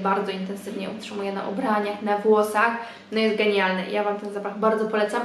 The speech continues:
ale zanim go kupicie, to polecam go Wam powąchać,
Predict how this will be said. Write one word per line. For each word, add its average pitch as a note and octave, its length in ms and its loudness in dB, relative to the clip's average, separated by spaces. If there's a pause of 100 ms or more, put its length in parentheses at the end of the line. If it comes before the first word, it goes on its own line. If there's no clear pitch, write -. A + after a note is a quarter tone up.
ale G#3+ 480 4 (640)
zanim A#3 240 2
go G#3 80 0
kupicie, A3 360 -4 (420)
to G#3+ 80 -2
polecam G#3+ 380 -2
go F#3+ 80 -6
Wam F#3+ 180 -2
powąchać, F3+ 420 -8